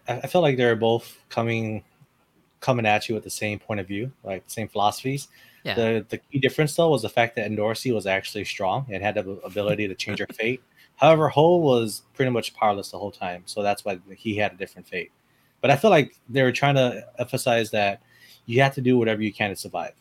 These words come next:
Speaker 1: right? That's the, the, the point of the game. And if you don't have the, the luck or the ability to change your fate, then you're gonna die like Ho.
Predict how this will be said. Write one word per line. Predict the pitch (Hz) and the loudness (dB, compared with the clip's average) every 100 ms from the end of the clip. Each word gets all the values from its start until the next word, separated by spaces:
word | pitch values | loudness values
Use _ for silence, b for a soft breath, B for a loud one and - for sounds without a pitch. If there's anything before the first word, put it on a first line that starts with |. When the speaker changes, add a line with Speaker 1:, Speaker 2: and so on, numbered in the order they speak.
| - | -12
Speaker 1:
right? | 98 90 - | -10 -8 -6
That's | 104 - - | -6 -4 -10
the, | - 101 90 90 76 - _ _ - | -6 -6 -6 -8 -12 -18 _ _ -16
the, | 104 | -16
the | 98 | -10
point | - 104 | -6 -6
of | 95 | -6
the | 98 | -8
game. | 90 82 _ _ 92 | -8 -10 _ _ -10
And | 92 92 92 - 104 | -8 -8 -10 -16 -12
if | 101 113 | -10 -4
you | |
don't | 113 107 | -2 -2
have | 110 - | -4 -4
the, | 101 95 - | -8 -8 -8
the | 101 | -6
luck | 104 160 - - _ b b b b - | -2 -2 -4 -18 _ b b b b -4
or | 104 | -4
the | 104 101 | -2 -2
ability | 107 113 113 104 | 0 0 2 0
to | 101 | -2
change | 113 104 | -4 -4
your | 95 | -6
fate, | - 117 147 _ _ | -2 -2 -4 _ _
then | 104 98 98 | -6 -4 -4
you're | 98 | -2
gonna | 104 98 | 0 0
die | 95 90 | 0 0
like | 92 - | -2 -8
Ho. | 101 | -12